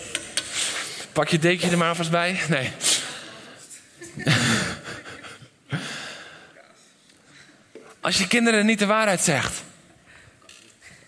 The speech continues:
dat is geen liefde. Kinderen die de baas zijn en die de waarheid niet meer horen, dat lijkt op dat moment alsof je de ideale ouder bent.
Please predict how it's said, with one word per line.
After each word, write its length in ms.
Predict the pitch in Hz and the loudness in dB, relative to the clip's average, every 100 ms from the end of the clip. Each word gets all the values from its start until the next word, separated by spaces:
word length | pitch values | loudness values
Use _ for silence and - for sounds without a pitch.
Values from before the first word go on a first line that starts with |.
| _ _ - - | _ _ -20 -2
dat 120 | 180 | 2
is 60 | 190 | 4
geen 140 | 175 | 4
liefde. 460 | 151 160 - 190 - - - - - - - - - - _ - | 4 4 2 0 -2 -16 -20 -20 -20 -20 -20 -20 -20 -20 _ 0
Kinderen 320 | 175 190 185 | 2 4 6
die 160 | 190 | 6
de 100 | 175 | 4
baas 300 | 160 175 196 | 4 4 2
zijn 400 | 175 147 135 135 - | 2 0 0 -4 -4
en 120 | 139 | 0
die 100 | 160 | 2
de 80 | 156 | 2
waarheid 280 | 170 175 160 | 2 2 2
niet 140 | 160 | 2
meer 200 | 156 151 - - 151 | 2 0 -4 -14 0
horen, 500 | 147 185 151 131 135 - - - - | 4 6 6 2 -2 -10 -18 -10 -2
dat 140 | 151 | 2
lijkt 340 | 165 190 208 | 4 2 2
op 120 | 185 165 | 2 2
dat 140 | 185 | 2
moment 560 | 180 170 202 185 - - - - - - | 4 4 4 2 -2 -6 -14 -18 -20 -4
alsof 380 | - 165 175 | 0 2 4
je 80 | 180 | 4
de 80 | 170 | 6
ideale 460 | 180 180 175 170 165 | 6 6 4 4 4
ouder 280 | 165 180 | 4 4
bent. 320 | 156 139 123 | 2 2 0